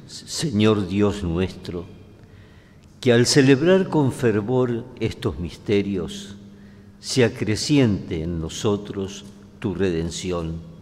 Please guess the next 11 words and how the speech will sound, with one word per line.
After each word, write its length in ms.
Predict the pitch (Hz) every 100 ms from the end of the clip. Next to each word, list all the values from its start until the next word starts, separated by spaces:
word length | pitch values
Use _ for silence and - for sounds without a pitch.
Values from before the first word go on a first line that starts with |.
| - - - - - - - - - - -
Por 160 | 101
Jesucristo 1080 | 95 107 113 85 143 156 - - 165 147 151 -
nuestro 560 | 98 90 85 - 92
Señor. 500 | 87 - 90 78 69 - - - - -
Amén. 340 | - - - - - - - - - - - - - - - - - - - - -
Que 100 | -
el 120 | 131
Señor 420 | - 143 143 175 160
esté 420 | - - 135 127
con 220 | 131 113
ustedes. 920 | 113 - - 120 85 80 95 - -